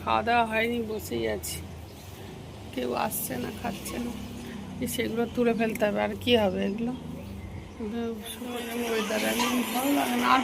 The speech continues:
ভালো লাগছেও না বৃষ্টিটা। নীল আমাকে বললো কি, "দেখো, দেখো," ওই জন্য তোমায় দেখালাম পুরো বৃষ্টি। প্রথমে সকালবেলা রোদ্দুর উঠেছিল, তারপরে ওর চুলগুলো ভিজে আছে, মাথার উপর দিয়ে জল ফেলেছে।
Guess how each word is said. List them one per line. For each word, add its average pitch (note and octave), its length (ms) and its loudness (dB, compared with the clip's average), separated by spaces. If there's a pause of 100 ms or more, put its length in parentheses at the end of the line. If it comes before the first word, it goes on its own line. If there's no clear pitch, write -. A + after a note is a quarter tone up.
(100)
ভালো B3+ 220 8
লাগছেও C4 580 10
না C#4 140 10
বৃষ্টিটা। A#3+ 640 -2 (1300)
নীল D4 240 12
আমাকে D4 300 6
বললো C4+ 420 2
কি, D4+ 60 -2
"দেখো, B3 280 0
দেখো," C4+ 260 0 (160)
ওই B3+ 120 -4
জন্য B3+ 200 0
তোমায় A#3+ 260 2
দেখালাম A#3 440 0
পুরো B3 200 -2
বৃষ্টি। A#3 540 -2
প্রথমে C4+ 340 0
সকালবেলা C4 500 2
রোদ্দুর C4 340 0
উঠেছিল, C4+ 360 -2 (800)
তারপরে A3 400 -4 (1040)
ওর C#4 160 -6
চুলগুলো B3+ 480 0
ভিজে A3 440 0
আছে, - 260 -2 (300)
মাথার A#3+ 360 -4
উপর - 240 -8
দিয়ে A#3+ 140 -8
জল G#3+ 140 -4 (120)
ফেলেছে। - 280 -8